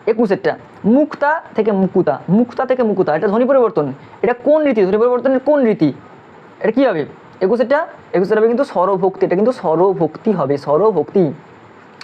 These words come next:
বাইশেরটা, সমুদ্র পাড়ে সেই মুহূর্তে তাদের পাড়ায় পাড়ায় মন্দিরে বাজছিল, সেই মু-, মুহূর্তে, সমুদ্র পাড়ে সেই মুহূর্তে তাদের পাড়ায় পাড়ায়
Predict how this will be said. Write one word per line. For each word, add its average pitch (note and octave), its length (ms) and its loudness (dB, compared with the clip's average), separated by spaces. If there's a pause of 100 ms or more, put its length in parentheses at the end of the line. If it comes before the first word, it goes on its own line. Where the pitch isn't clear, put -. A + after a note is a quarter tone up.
বাইশেরটা, F#3 460 0 (340)
সমুদ্র B3+ 460 0
পাড়ে D3+ 220 -2 (280)
সেই B3 180 0
মুহূর্তে A#3+ 400 2
তাদের A#3 200 2
পাড়ায় G3 320 0
পাড়ায় G#3 260 2
মন্দিরে F#3 380 2
বাজছিল, E3 400 0 (360)
সেই G3+ 220 0
মু-, E3+ 460 -2
মুহূর্তে, G#3+ 400 2
সমুদ্র A3 360 2
পাড়ে A#3+ 240 0
সেই A3+ 200 2
মুহূর্তে G#3 320 0
তাদের G3+ 220 -2
পাড়ায় F3+ 260 0
পাড়ায় G3 200 0